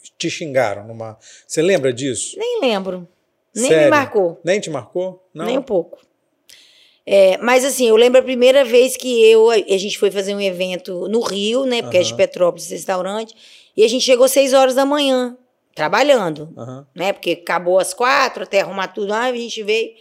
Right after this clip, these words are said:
Speaker 2: E tinha que estar às nove no restaurante.
Speaker 1: Aham.
Speaker 2: E eu perdi hora.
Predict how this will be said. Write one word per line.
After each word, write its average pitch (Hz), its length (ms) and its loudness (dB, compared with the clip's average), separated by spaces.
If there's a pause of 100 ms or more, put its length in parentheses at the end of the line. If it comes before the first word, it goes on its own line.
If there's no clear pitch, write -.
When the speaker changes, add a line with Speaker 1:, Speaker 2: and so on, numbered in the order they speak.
(500)
Speaker 2:
E 262 120 -2
tinha 277 140 0
que 269 40 -6
estar 285 160 2
às 302 120 -2
nove 254 360 2
no 285 80 -2
restaurante. 294 760 -2
Speaker 1:
Aham. 135 200 -12 (680)
Speaker 2:
E 220 200 -4
eu 226 160 6
perdi 285 280 0
hora. 381 460 -2